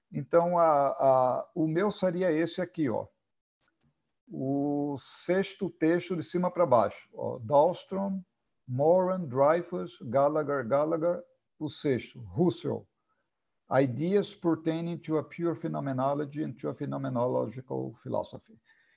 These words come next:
Inclusive, se você quer o livro em alemão, a gente tem em P D F, tá? A versão original em alemão, da Husserliana, tem tudo lá na, no chamado site russo, onde a gente pega esses textos.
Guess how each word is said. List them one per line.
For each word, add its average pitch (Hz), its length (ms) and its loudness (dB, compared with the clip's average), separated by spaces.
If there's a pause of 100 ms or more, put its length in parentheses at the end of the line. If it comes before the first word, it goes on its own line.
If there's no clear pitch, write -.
Inclusive, 196 340 2
se 214 60 4
você 226 220 2
quer 214 280 4
o 170 220 4
livro 151 380 6
em 160 140 0
alemão, 160 720 4
a 135 100 0
gente 135 260 -4
tem 156 520 -2
em 151 60 -6
P 170 160 2
D 170 120 4
F, 104 240 2 (360)
tá? - 180 2
A 123 40 2
versão 143 440 0
original 127 720 2
em 113 60 0
alemão, 107 520 0
da 113 120 0
Husserliana, 117 800 -4
tem 127 120 -6
tudo 170 360 -4
lá 127 400 -2
na, 127 180 -12 (420)
no 127 100 -6
chamado 127 460 2
site - 520 0
russo, 156 520 2 (220)
onde 104 220 -2
a 110 40 0
gente 117 200 -6
pega 117 300 -2
esses - 280 -12
textos. - 320 -10